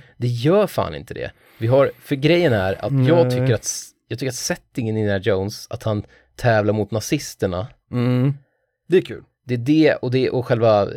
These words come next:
Speaker 1: och, och liksom årtalet. Det är det som är så stor del av Indiana Jones.
Speaker 2: Mm.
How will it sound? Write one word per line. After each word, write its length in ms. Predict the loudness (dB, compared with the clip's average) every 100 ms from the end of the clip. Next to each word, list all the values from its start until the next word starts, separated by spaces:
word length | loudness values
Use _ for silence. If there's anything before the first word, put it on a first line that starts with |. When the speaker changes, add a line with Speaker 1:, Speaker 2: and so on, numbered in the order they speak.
| -12
Speaker 1:
och, 160 | -12 -10
och 140 | -8 -6
liksom 300 | -6 -8 -8 -14 -14 -10
årtalet. 840 | -4 -2 0 0 0 -4 -8 -20 _ _ _ -6
Det 60 |
är 40 | -2
det 280 | 0 2
som 220 | 0 -2 -2
är 400 | 0 0 -2 -6 _ _ _ _ _
så 140 | -6
stor 240 | -6 -6 -10
del 540 | -4 -2 0 0 -2
av 200 | -6 -6
Indiana 300 | -6 -4 -4
Jones. 520 | -2 -2 -4 -10 -16 -4
Speaker 2:
Mm. 140 | 0